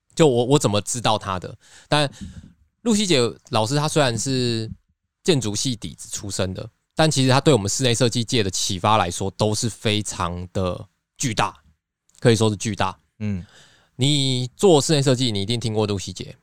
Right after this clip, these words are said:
Speaker 1: 那陆希杰的背景，你不一定知道。那我们这一集就会来专门着重这一部分，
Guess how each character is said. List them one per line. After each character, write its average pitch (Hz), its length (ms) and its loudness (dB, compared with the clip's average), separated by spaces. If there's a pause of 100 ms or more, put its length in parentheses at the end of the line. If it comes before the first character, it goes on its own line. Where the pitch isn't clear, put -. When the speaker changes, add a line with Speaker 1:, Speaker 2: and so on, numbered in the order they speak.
(280)
Speaker 1:
那 120 400 2 (480)
陆 190 100 2
希 175 120 0
杰 156 120 4
的 107 60 4
背 131 160 2
景， 110 180 -6 (880)
你 101 120 -10
不 113 160 -2
一 101 40 -2
定 110 120 -2
知 98 160 -8
道。 - 220 -4 (600)
那 147 100 4
我 131 40 4
们 117 80 2
这 127 120 0
一 135 80 2
集 95 400 -10
就 127 100 0
会 123 140 2
来 95 340 -2
专 123 180 4
门 98 380 -4 (320)
着 107 160 0
重 120 160 2
这 113 80 0
一 110 80 2
部 107 140 -4
分， 117 200 0